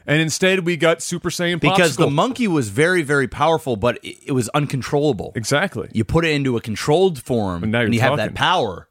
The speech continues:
Speaker 1: Now you're fucking people up.
Speaker 2: Boom.
Speaker 1: You're splitting more than just bananas, bro.
Speaker 2: Mm-hmm.
Speaker 1: Uh, Twitch testing a feature on Ninja's channel.
Speaker 2: <laughs> Yes, we heard about this.
Speaker 1: Uh, which, you know, for starters,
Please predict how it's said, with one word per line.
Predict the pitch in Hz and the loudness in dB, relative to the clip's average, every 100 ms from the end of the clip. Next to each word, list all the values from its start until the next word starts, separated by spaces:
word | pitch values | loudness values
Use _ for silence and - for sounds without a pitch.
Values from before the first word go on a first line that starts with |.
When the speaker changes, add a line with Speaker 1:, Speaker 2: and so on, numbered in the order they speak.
| _ | _
Speaker 1:
Now | 110 | -4
you're | 123 107 | -2 -2
fucking | - 120 113 | -4 -4 -4
people | 110 101 92 | -10 -8 -6
up. | 117 - | -6 -8
Speaker 2:
Boom. | 95 98 80 _ _ - | -10 -10 -12 _ _ -4
Speaker 1:
You're | 113 | -2
splitting | - 143 127 | 0 -2 0
more | 120 127 | 0 0
than | 120 | 0
just | 110 107 | -4 -2
bananas, | 107 117 101 90 | -2 -2 -4 -4
bro. | 95 | 0
Speaker 2:
Mm-hmm. | 107 101 131 185 - _ _ _ _ _ - - - - _ - | 2 2 2 -2 -10 _ _ _ _ _ -14 -14 -20 -20 _ 0
Speaker 1:
Uh, | 151 170 175 175 170 170 170 170 170 170 165 | 2 4 4 4 4 4 4 2 2 0 -2
Twitch | - 269 302 - | -2 -2 -2 0
testing | 247 240 247 | 0 0 -4
a | 202 | -2
feature | 208 226 220 | -2 -2 0
on | 190 165 | 0 0
Ninja's | 196 180 156 | -4 -6 -6
channel. | 143 107 - _ _ _ _ - | -6 -6 -10 _ _ _ _ -8
Speaker 2:
<laughs> | - - _ _ - | -8 -8 _ _ -12
Yes, | - - - | -10 -14 -14
we | 82 | -8
heard | 87 82 | -6 -6
about | 78 - | -8 -4
this. | 87 76 - | -4 -2 0
Speaker 1:
Uh, | 143 156 147 | 2 2 2
which, | 147 151 170 - - _ _ | 0 -2 -4 -6 -14 _ _
you | 165 | -2
know, | 151 135 127 117 _ _ _ _ | 0 2 0 -4 _ _ _ _
for | - 160 | -4 -2
starters, | - 226 180 113 104 - | 2 2 2 -2 -6 -10